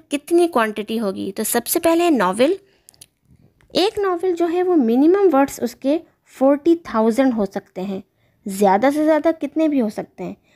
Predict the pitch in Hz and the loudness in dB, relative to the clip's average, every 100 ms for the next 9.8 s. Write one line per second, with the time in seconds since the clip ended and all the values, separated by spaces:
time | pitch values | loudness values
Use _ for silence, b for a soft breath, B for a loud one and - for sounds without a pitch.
0 | _ - 190 214 254 311 339 349 - 262 | _ -10 -6 2 6 6 6 4 0 -4
1 | - 285 233 226 277 254 226 208 220 233 | -8 -4 -2 -2 -4 -2 -2 0 0 2
2 | 254 233 185 196 226 269 302 233 190 208 | 2 2 0 -2 -2 0 2 0 -2 -4
3 | 208 202 175 170 185 202 _ _ _ _ | -6 -6 -6 -8 -10 -14 _ _ _ _
4 | _ _ - 254 254 339 370 277 185 185 | _ _ -4 -2 0 -2 0 0 -2 -2
5 | 226 285 349 - _ _ _ _ _ _ | -2 -2 -4 -10 _ _ _ _ _ _
6 | 220 220 247 285 370 440 440 427 381 339 | -2 2 2 4 2 2 0 0 2 2
7 | 339 - 254 285 247 220 254 311 349 320 | 0 -6 -6 -2 0 0 2 2 2 2
8 | 302 302 285 262 269 277 320 - 220 226 | 2 2 0 2 2 2 0 -2 -2 0
9 | 262 302 320 320 214 180 190 165 | 2 4 4 2 -4 -2 -4 -8